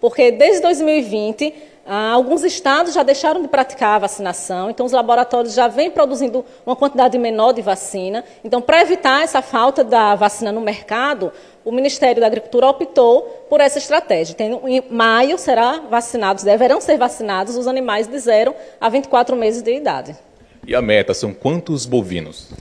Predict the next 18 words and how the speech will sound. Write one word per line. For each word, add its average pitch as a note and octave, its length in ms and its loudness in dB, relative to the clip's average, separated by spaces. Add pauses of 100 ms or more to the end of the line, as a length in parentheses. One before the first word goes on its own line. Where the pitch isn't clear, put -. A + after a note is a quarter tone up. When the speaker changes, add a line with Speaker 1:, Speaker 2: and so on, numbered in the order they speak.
(320)
Speaker 1:
Isso, G#3+ 260 -6
para D4+ 220 2
essa G4 180 2
campanha C#4 520 2
o D4+ 40 0
rebanho D4+ 280 4
é D4+ 40 6
um D4 40 4
pouquinho C#4 300 0
menor, G#3 720 2
né? G#3+ 160 -4
A C4 100 2
estimativa C#4 600 0
é - 20 4
de A#3 100 0
que - 80 -10
sejam B3+ 280 2
vacinados G#3+ 760 2